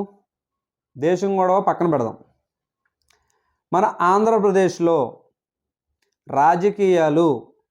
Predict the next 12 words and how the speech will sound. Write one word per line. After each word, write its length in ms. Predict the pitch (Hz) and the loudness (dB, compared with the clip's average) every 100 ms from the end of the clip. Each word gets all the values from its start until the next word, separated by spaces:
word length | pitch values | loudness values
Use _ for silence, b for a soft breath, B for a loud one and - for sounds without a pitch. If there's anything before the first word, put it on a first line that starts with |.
| _ _ _ _ _ _ _ _ _ _ _ _ - | _ _ _ _ _ _ _ _ _ _ _ _ -10
ఒక 180 | - - 165 123 135 | -8 -4 -6 -6 -4
బీసీ, 420 | 202 247 254 240 196 - _ _ _ _ _ _ _ _ _ - | 0 0 2 0 -2 -8 _ _ _ _ _ _ _ _ _ -8
బీసీలో 560 | 131 202 196 233 233 254 269 - _ 151 | -2 0 2 2 2 0 -2 -12 _ -4
నూట 160 | 175 180 180 | -2 0 0
నలభై 320 | 175 170 170 170 | 0 0 0 0
మూడు 160 | 165 160 | 0 -2
కులాలు 280 | 185 202 208 151 | 2 4 4 2
ఉన్నాయి. 200 | 113 - _ _ _ _ _ _ _ _ _ _ _ _ _ _ _ _ _ | -2 -10 _ _ _ _ _ _ _ _ _ _ _ _ _ _ _ _ _
ఇప్పుడు 180 | 202 208 196 | 0 0 2
మళ్ళీ 160 | 208 220 | 2 2
కొనగలన 380 | 196 202 214 214 196 | 0 0 0 0 0
జరిగితే 340 | 190 190 180 | 0 0 0